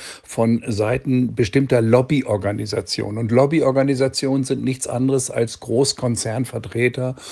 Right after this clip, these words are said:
und diejenigen, die daraus ihre Pfründe ziehen. Und wenn wir eines wissen, in Großkonzernen, auch in kleinen Unternehmen,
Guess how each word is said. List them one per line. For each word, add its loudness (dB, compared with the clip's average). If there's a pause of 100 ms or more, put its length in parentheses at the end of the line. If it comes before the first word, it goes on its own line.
(200)
und 2
diejenigen, 4
die -2
daraus 2
ihre 0
Pfründe -2
ziehen. -6 (300)
Und 2
wenn 2
wir 4
eines 2
wissen, 0
in -2
Großkonzernen, -2
auch -6
in -4
kleinen 0
Unternehmen, 2